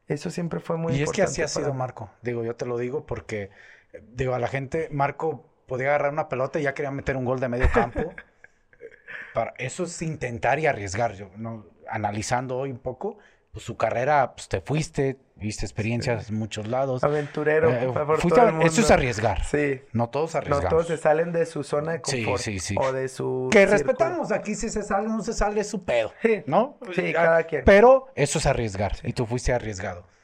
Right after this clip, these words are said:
Speaker 2: La, una pregunta que les hago a todos los invitados, y ahí cerramos.
Speaker 1: Ok.
Speaker 2: Tienes a Marco Fabián aquí de frente,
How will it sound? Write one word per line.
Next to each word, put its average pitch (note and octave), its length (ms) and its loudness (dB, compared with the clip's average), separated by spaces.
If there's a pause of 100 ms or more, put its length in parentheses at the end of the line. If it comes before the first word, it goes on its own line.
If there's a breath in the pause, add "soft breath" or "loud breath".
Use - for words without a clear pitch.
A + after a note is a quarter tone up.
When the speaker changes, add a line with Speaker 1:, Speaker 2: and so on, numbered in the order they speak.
(320 soft breath)
Speaker 2:
La, C#3+ 340 0 (720)
una G3 180 -2
pregunta F3+ 300 -4
que F3 80 -4
les D3 160 -4
hago F3+ 160 -2
a F#3+ 80 -6
todos F#3+ 180 -2
los E3+ 160 -6
invitados, A2+ 640 -10 (280)
y A2 140 -4
ahí A#2+ 180 -2
cerramos. G2 580 -6
Speaker 1:
Ok. C3 180 -12 (600 soft breath)
Speaker 2:
Tienes D#3+ 300 -2
a D3 60 2
Marco D#3+ 580 -4
Fabián C3 460 -2
aquí C3+ 180 -6
de A#2 120 -6
frente, - 340 -14